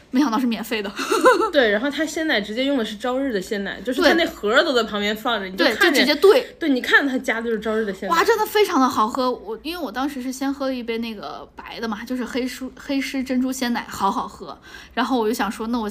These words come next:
Speaker 1: 那我想再试一下那个，呃，带茶的那个部分，就金狮的那个。嗯，相比下来没有黑狮的好喝，所以我又喝了第三杯。五，五杯奶茶中间我贡献了三杯。<laughs> 然后我们当时在那块儿找奶茶台子的时候，就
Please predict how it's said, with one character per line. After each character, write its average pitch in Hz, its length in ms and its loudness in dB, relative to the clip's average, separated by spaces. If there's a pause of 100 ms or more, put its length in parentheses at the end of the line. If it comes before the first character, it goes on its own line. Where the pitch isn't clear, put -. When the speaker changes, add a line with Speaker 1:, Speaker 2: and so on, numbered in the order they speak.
(140)
Speaker 1:
那 240 120 0
我 220 80 -2
想 185 300 -10
再 220 140 -6
试 226 200 -6
一 233 40 -4
下 202 160 -6
那 208 160 -6
个， 165 280 -8 (300)
呃， 190 260 -8
带 262 180 0
茶 - 280 -8
的 220 80 -2
那 233 100 -2
个 202 60 -8
部 190 100 -10
分， 196 140 -8
就 196 120 -4
金 262 220 2
狮 277 160 -2
的 202 120 -4
那 165 160 -12
个。 - 160 -8 (460)
嗯， 214 480 0
相 247 220 0
比 226 80 -2
下 214 160 -4
来 202 100 -4
没 208 120 -4
有 202 180 -4 (100)
黑 233 220 -2
狮 247 120 -4
的 233 80 -2
好 170 140 -8
喝， 214 160 -6
所 220 120 0
以 - 20 2
我 208 80 2
又 208 60 0
喝 208 140 -2
了 202 40 -2
第 202 140 -8
三 202 240 -6
杯。 - 180 -8 (220)
五， 220 280 -6
五 214 120 -4
杯 226 160 -2
奶 208 140 -4
茶 196 140 -6
中 208 140 -6
间 208 100 -2
我 185 80 -6
贡 208 160 -4
献 214 140 -2
了 202 80 -4
三 202 240 -2
杯。 220 100 4 (420)
<laughs> - 420 0
然 269 100 4
后 392 120 8
我 285 40 6
们 269 80 -4
当 302 140 4
时 349 60 -4
在 311 120 2
那 311 100 -4
块 320 120 4
儿 - 20 -2
找 175 340 -4 (200)
奶 220 180 -2
茶 208 420 -2
台 - 300 -8
子 233 120 -8
的 220 120 -6
时 208 120 -10
候， 196 180 -10 (460)
就 330 120 -6